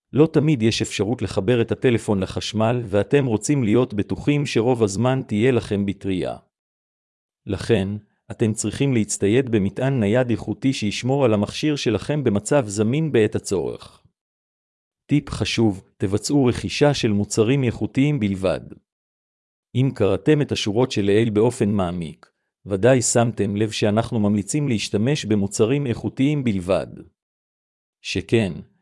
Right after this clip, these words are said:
אתם צריכים להיות בטוחים שהם ישמשו אתכם לזמן ממושך על הצד הטוב ביותר. אם אינכם יודעים איך לרכוש מוצרים איכותיים, כדאי שתדעו שהרשת עומדת לרשותכם במצב שכזה.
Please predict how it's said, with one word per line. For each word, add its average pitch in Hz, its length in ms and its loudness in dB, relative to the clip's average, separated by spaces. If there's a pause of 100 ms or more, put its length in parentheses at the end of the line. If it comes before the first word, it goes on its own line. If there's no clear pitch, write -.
(160)
אתם 107 220 0
צריכים 131 420 -2
להיות 120 280 2
בטוחים 120 520 0
שהם 101 240 0
ישמשו 104 440 0
אתכם 139 340 0
לזמן 131 420 0
ממושך 120 540 0
על 123 100 2
הצד 139 300 2
הטוב 113 340 0
ביותר. 82 520 0 (1040)
אם 117 180 2
אינכם 120 440 0
יודעים 101 440 0
איך 117 220 -2
לרכוש 110 480 0
מוצרים 120 480 2
איכותיים, 90 720 -2 (440)
כדאי 107 300 2
שתדעו 120 460 -2
שהרשת 113 520 0
עומדת 123 440 0
לרשותכם 123 640 -2
במצב 123 420 2
שכזה. 90 560 -4